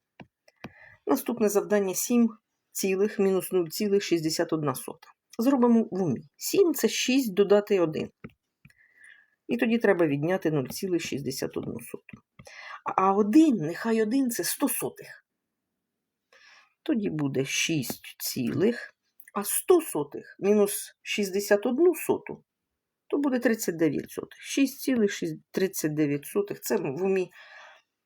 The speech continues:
швиденько знайшли ра-, різницю. Вісім цілих тридцять одна сота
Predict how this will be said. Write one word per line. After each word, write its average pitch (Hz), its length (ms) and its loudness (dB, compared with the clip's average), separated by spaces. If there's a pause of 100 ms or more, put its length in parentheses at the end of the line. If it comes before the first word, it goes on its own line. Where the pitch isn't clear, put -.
(800)
швиденько 151 560 0
знайшли 127 460 -2
ра-, 127 220 -4
різницю. 143 600 -8
Вісім 262 380 0
цілих 247 300 0
тридцять 208 380 -2
одна 156 240 -2
сота - 520 -4